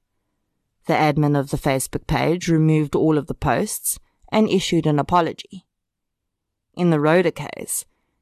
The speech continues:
it could also be because he's attempting to appeal, and the context of the allegations made by Alteski may affect that appeal. This is something that I think we all need to be really aware of,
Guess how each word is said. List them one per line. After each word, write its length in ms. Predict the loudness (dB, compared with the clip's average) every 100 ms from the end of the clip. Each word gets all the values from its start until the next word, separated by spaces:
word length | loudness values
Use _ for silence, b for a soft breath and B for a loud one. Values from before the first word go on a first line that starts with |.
| _ -2
it 240 | -2 0
could 180 | 0 4
also 360 | 4 2 0
be 260 | -2 -4 -2
because 360 | -2 0 0 0
he's 180 | 0
attempting 540 | 0 2 0 0 0 -2
to 160 | 0
appeal, 500 | -2 0 0 0 -6 -16 _ _ _ _ -2
and 160 | 0
the 60 | 0
context 560 | 2 0 0 -4 -4 -4
of 80 | 0
the 120 | 0
allegations 720 | 0 0 0 0 0 -2 0
made 220 | 0 0
by 100 | -2
Alteski 720 | 0 0 -2 -6 -6 -10 -18 -20 _ _ _ _
may 240 | 0 2 2
affect 460 | 0 -2 -4 -4
that 140 | -4 -2
appeal. 560 | -2 -2 -2 -6 -18 _ _ _ _ _ _ _ _ _ _ _ _ _ _ _ _ _ _ _ _ _ _ _ _ _ _ _ _ _ _ _ _ _
This 200 | -2 0
is 80 | 0
something 480 | 2 0 0 0 2
that 140 | 2
I 100 | 2
think 300 | 0 -4 0
we 120 | 2
all 200 | 4 4
need 260 | 4 2 0
to 100 | -2
be 180 | 0 0
really 380 | 2 0 2 2
aware 420 | 2 0 0 0
of, 340 | -2 -4 -8